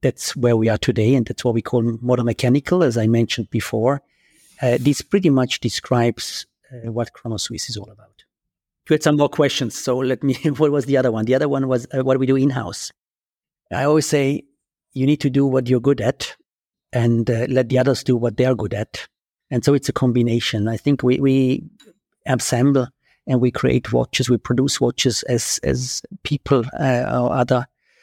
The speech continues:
famous companies did the last two hundred years. Uh, we come up with the design, uh, be it technical, uh, be it the, the design of the dial. Um, same for the, for the movement. Now with the new movement, uh, the,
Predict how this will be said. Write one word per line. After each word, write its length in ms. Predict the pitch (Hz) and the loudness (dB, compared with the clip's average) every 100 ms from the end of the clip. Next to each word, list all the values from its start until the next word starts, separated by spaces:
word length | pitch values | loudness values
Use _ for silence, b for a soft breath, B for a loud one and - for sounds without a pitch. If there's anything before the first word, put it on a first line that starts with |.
| _ _ | _ _
famous 320 | - 131 127 - | -2 2 2 2
companies 480 | 131 127 123 120 110 - | 0 2 0 0 -2 -2
did 280 | 131 127 - | -2 -2 -2
the 80 | 120 | 0
last 320 | 123 120 - | 2 0 -2
two 160 | - 120 | 0 2
hundred 320 | 120 110 98 | 2 0 -2
years. 420 | 117 117 - - - _ _ _ - | -2 -4 -8 -10 -14 _ _ _ -4
Uh, 200 | 123 120 | 0 2
we 120 | 131 | 2
come 180 | 131 139 | 2 2
up 160 | 139 - | 2 2
with 100 | 127 | 0
the 80 | 127 | 2
design, 680 | 120 120 117 147 165 180 - _ | 2 2 2 2 0 -4 -14 _
uh, 360 | 127 120 117 113 120 - 113 | -2 0 2 0 -4 -6 0
be 160 | 123 | 2
it 200 | 117 - - 113 | 2 -4 -10 -2
technical, 720 | 135 127 - 135 160 165 175 - | 0 0 0 0 2 2 0 -2
uh, 180 | 120 110 | 0 0
be 160 | 120 | -2
it 160 | 110 - | -4 -4
the, 280 | 120 113 110 | 0 2 2
the 80 | 110 | 0
design 340 | 107 113 117 | -2 2 2
of 140 | 113 - | 2 0
the 80 | 104 | -2
dial. 440 | 104 107 143 165 - _ _ _ _ _ - | 0 2 2 0 -6 _ _ _ _ _ 0
Um, 480 | 131 120 120 117 - _ _ _ _ _ _ _ - | 2 2 0 -2 -8 _ _ _ _ _ _ _ -8
same 320 | - 143 143 | 0 2 2
for 280 | - 135 123 | 2 0 0
the, 300 | 123 120 113 | 2 0 0
for 140 | - | -2
the 140 | 123 120 | 0 2
movement. 600 | 120 135 147 156 - - | 2 2 2 2 0 -6
Now 260 | 131 127 123 | -2 0 2
with 140 | 120 | 0
the 80 | 123 | 0
new 140 | 120 | 0
movement, 480 | 120 120 131 135 123 | 2 2 2 2 0
uh, 100 | 120 | -4
the, 200 | 113 117 | -4 -8